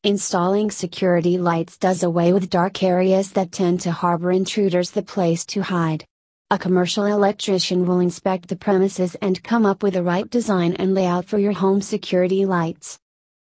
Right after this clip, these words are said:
You may have existing lights in your outdoor space and what you have in mind is updating them. An electrician examines the layout of the house, the gates,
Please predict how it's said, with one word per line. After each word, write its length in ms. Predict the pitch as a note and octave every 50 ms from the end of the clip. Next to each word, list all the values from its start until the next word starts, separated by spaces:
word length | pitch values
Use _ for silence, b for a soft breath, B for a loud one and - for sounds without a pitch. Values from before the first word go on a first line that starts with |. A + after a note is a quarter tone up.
| _ -
You 220 | G3 F#3 G3 A3
may 160 | A3+ A#3 A#3+
have 260 | B3 G3 G#3+ F#3 F3
existing 600 | F3 F3+ F3 - - F#3+ F#3 - - G#3+ G#3+ A3 G#3+
lights 340 | F#3+ F3 F3 F3 E3+ - -
in 160 | - F#3+ F3+
your 200 | F#3 F#3 G3 - -
outdoor 320 | G3 F3+ F3 - F#3+ F#3
space 440 | F#3 - - - F#3 F#3 F#3 - -
and 220 | - G#3 F#3+ F#3
what 140 | F3 F3+ -
you 140 | - F#3+ F#3+
have 260 | F3 G3 F#3 F#3+ G3
in 300 | G#3+ - F3+ F3 F3 F3+
mind 240 | F3+ E3+ F3 F3+ F#3
is 160 | F#3 - -
updating 500 | - F#3+ F3+ - - E3+ E3+ F3+ E3+ E3
them. 280 | D#3+ D#3 D3+ D3 D3+ D#3 - _ _ _ _ _ _ _ -
An 120 | - G3 G3+
electrician 720 | G#3 G#3 G3+ G3 G#3 G#3 - - G3 F#3 F3+ - G3+ G3
examines 540 | F#3+ F3 F3 - F#3 F3 F3 F3+ F#3 G3 F#3+
the 160 | - - G3+
layout 380 | F#3+ F#3 F#3 F#3 G3 G#3 A3+ A#3
of 180 | - - F3+ E3+
the 80 | F3+
house, 480 | F3 D#3+ G3 F#3+ E3 D3 D3 - - - _ _ _ _ -
the 80 | G3+
gates, 480 | G3 G3+ F3+ F3 E3+ G3 - - -